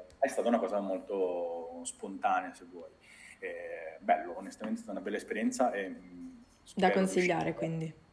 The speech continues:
Speaker 1: Assolutamente, assolutamente. Ed è, è stato anche molto spontanea, eh. Eh, quindi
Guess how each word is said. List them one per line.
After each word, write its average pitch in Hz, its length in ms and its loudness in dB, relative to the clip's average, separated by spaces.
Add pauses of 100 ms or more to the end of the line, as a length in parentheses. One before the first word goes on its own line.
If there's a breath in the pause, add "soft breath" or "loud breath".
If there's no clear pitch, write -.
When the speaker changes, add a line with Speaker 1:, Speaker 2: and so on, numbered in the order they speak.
(360)
Speaker 1:
Assolutamente, 92 800 -10 (120)
assolutamente. - 600 -14
Ed 113 160 6
è, 127 260 8 (580 loud breath)
è - 80 -6
stato - 220 2
anche 139 160 6
molto 113 260 2
spontanea, 90 800 -6
eh. 92 140 -16 (240)
Eh, 92 680 0
quindi 98 360 -4